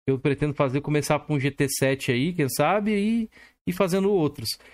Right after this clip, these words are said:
Eu, eu peguei essa ideia ali do Fla Gamer, que ele faz, né, corridas ali do, do Fórmula um, que às vezes parece um prêmio mesmo,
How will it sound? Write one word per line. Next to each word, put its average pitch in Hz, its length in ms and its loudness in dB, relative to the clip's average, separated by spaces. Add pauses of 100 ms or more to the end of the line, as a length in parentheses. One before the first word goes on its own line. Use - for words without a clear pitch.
(140)
Eu, 202 240 4
eu 226 340 2
peguei 180 280 0
essa 175 180 2
ideia 156 200 2
ali 156 120 0
do 196 80 0
Fla 220 240 2
Gamer, 180 320 2
que 180 80 0
ele 175 100 0
faz, 185 380 2
né, 180 180 2
corridas 156 500 2
ali 139 220 2
do, 127 240 2
do 123 80 0
Fórmula 131 380 2
um, 180 100 0
que 208 100 -4
às 170 80 2
vezes 202 160 -2
parece 214 440 2
um 302 100 0
prêmio 247 420 2
mesmo, 226 400 2